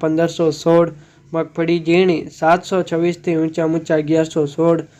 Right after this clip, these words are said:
મગફળી જાડી છસો સોળથી ઊંચા ઊંચા અગિયારસો છ્યાસી, સિંગ ફાડિયા સાતસો છવ્વીસથી ઊંચા ઊંચા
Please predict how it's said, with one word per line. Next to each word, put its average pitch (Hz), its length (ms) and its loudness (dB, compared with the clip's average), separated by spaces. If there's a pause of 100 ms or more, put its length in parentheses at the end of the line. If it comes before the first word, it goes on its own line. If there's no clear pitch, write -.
(280)
મગફળી 165 540 0
જાડી 175 380 2 (140)
છસો 170 400 0
સોળથી 175 400 -4
ઊંચા 160 320 0
ઊંચા 156 300 0
અગિયારસો 151 420 -2
છ્યાસી, 160 680 0 (440)
સિંગ 170 300 -4
ફાડિયા 175 520 2 (140)
સાતસો 175 380 0
છવ્વીસથી 175 540 0
ઊંચા 165 300 0
ઊંચા 160 320 -2